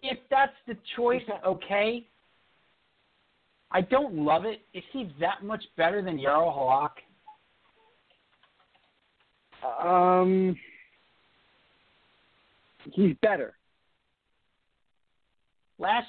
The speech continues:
Speaker 1: year, so he's thirty-seven years old, Cal. He's thirty-seven years old.
Speaker 2: Yeah, but, but you brought up a very good point. Are you just bringing in a bridge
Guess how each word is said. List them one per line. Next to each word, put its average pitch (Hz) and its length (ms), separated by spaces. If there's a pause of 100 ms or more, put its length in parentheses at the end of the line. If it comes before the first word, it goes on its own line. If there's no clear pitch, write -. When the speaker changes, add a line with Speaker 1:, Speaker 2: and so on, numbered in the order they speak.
Speaker 1:
year, 208 100 (160)
so 214 140
he's 254 260 (560)
thirty-seven 233 1120
years 160 240
old, 226 480
Cal. 214 460 (1400)
He's 262 120 (120)
thirty-seven 285 580
years 269 240
old. 285 160
Speaker 2:
Yeah, 330 200
but, 214 160 (1300)
but 302 240 (360)
you 220 180
brought 262 220
up 190 100
a 202 60
very 190 220
good 185 140 (100)
point. 302 240 (140)
Are 170 80
you 170 220 (100)
just 202 180 (180)
bringing 190 480
in 165 220
a 160 60
bridge 156 600